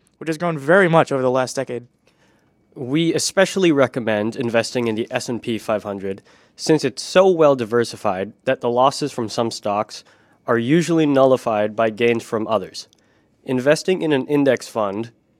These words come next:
Speaker 2: requires a brokerage to manage that, though. There are many, such as Fidelity or Vanguard, but they all have different qualities that make them favorable to you. If you want to directly buy many stocks, you can invest in exchange-traded funds.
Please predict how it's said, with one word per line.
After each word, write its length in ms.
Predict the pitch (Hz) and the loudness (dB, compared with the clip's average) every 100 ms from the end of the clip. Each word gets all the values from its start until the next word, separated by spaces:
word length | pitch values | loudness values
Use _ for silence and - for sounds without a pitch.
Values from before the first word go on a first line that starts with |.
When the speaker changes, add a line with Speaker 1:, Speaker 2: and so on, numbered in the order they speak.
| _ | _
Speaker 2:
requires 480 | 127 120 131 131 120 | -8 -4 0 0 0
a 80 | 117 | -4
brokerage 640 | 101 123 123 120 107 - | 0 0 0 -2 -4 -6
to 80 | - | -8
manage 320 | 110 104 95 | -6 -4 -6
that, 240 | 101 92 - | -8 -8 -12
though. 240 | - - _ _ _ _ _ _ | -18 -20 _ _ _ _ _ _
There 180 | 127 135 | 4 6
are 80 | 127 | 6
many, 380 | 131 143 110 92 | 6 4 2 -4
such 260 | - 131 123 | -4 -2 -2
as 140 | 120 | -4
Fidelity 580 | - - 117 135 160 165 | -6 -4 2 2 4 0
or 160 | 151 123 | 0 -4
Vanguard, 640 | 104 117 110 98 92 95 - _ _ _ | 0 0 0 -2 -6 -8 -12 _ _ _
but 120 | 135 | -6
they 100 | 131 | 0
all 180 | 131 160 | 4 4
have 260 | 170 180 151 | 4 0 0
different 300 | 156 160 - | -4 -4 -2
qualities 560 | - 143 135 113 110 | 2 4 4 2 -2
that 140 | - 123 | -4 0
make 180 | 123 - | 0 0
them 140 | 120 | -8
favorable 580 | - 127 127 117 101 98 | -2 0 0 -2 -4 -6
to 140 | - | -8
you. 240 | 95 78 - _ _ _ _ _ _ | -12 -14 -20 _ _ _ _ _ _
If 200 | - 135 | -12 -6
you 80 | 160 | -2
want 260 | 143 165 185 | 2 0 0
to 100 | 170 | -2
directly 500 | 160 120 131 156 135 | 0 4 4 2 0
buy 280 | 120 123 113 | 2 4 4
many 300 | 117 120 104 | 2 2 0
stocks, 560 | - 110 104 - - - _ _ _ | 0 0 0 -4 -14 -18 _ _ _
you 120 | 143 | -6
can 140 | 143 143 | 0 0
invest 400 | 127 143 147 156 | 2 0 0 -2
in 80 | |
exchange-traded 960 | 127 - - - 143 139 123 131 120 107 | -4 -6 -2 2 2 2 -4 -2 -2 -4
funds. 420 | - 98 85 - | -6 -6 -8 -18